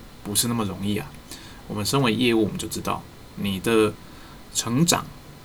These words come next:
要到五十percent，尤其是我们是传统产业，其实那是非常非常不容易的一件事情。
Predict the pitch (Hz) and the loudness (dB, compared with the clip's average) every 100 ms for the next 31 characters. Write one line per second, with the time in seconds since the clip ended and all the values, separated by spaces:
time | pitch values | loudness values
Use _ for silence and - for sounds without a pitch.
0 | - 120 110 120 - 104 110 - - - | -4 0 4 4 4 -2 -2 -2 -2 0
1 | 113 87 82 113 110 113 113 95 101 101 | 2 0 -2 0 2 4 4 2 0 -2
2 | - 98 104 104 104 107 107 - - - | -2 -2 0 0 -2 -2 -4 -8 -18 -8
3 | - 110 113 110 107 - 110 107 90 110 | -4 0 2 2 2 2 0 0 -4 -4
4 | 101 92 - - 110 101 104 95 85 - | -4 -6 -6 -2 0 0 -4 -6 -6 -4
5 | 95 - - - | 0 0 0 -6